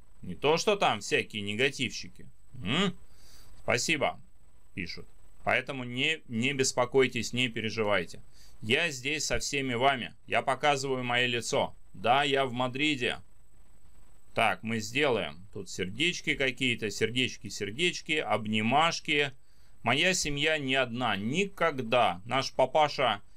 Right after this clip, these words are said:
Диего Мартин готов обо всех позаботиться. No thank to all of you. Так, там, нет, спасибо. А, типа, его благодарят, он говорит, "Нет, спасибо всем вам". Ну, в общем, короче,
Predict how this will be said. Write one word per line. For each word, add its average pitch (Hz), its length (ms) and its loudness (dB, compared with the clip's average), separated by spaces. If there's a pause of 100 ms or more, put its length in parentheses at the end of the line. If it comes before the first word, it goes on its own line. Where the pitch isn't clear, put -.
(140)
Диего 120 460 4
Мартин 151 640 2
готов 135 640 4 (260)
обо 107 240 4
всех 135 320 0
позаботиться. 110 840 -2 (500)
No 147 280 6
thank 156 380 0
to 139 180 4
all 143 240 6
of 123 100 -4
you. 147 320 4 (1600)
Так, 101 260 2 (600)
там, 95 380 -6
нет, 131 260 2
спасибо. 156 760 2 (1040)
А, 104 300 2 (240)
типа, 113 260 -2
его 139 280 6
благодарят, 139 640 4
он 123 140 -8
говорит, 113 260 -2
"Нет, 143 220 -2
спасибо 127 500 0
всем 117 340 0
вам". 90 280 4
Ну, 123 120 0
в 117 40 0
общем, 95 240 -6
короче, 95 480 2